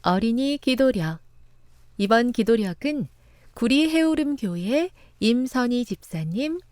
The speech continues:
연재훈 장로님 부부께서 준비해 주셨습니다.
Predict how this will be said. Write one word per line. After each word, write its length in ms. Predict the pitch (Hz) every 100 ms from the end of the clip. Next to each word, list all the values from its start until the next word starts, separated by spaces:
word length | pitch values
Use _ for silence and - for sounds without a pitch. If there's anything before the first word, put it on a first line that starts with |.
| -
연재훈 760 | 190 226 262 262 254 262 269 269
장로님 680 | 233 214 233 240 247 240 233
부부께서 720 | 190 202 - 160 - 254 254 - -
준비해 460 | 190 185 208 202
주셨습니다. 880 | - - 185 - 165 151 240 302